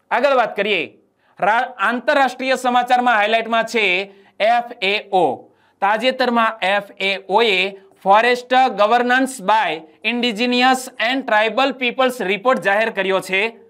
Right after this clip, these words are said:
અને સંયુક્ત રાષ્ટ્રના ખાદ્ય અને કૃષિ સંગઠન એટલે કે Food and Agriculture Organization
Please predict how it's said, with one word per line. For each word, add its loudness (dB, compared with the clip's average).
અને -2
સંયુક્ત -2
રાષ્ટ્રના 0
ખાદ્ય -2
અને 0
કૃષિ -4
સંગઠન -2
એટલે 0
કે 0
Food 2
and -2
Agriculture 0
Organization 0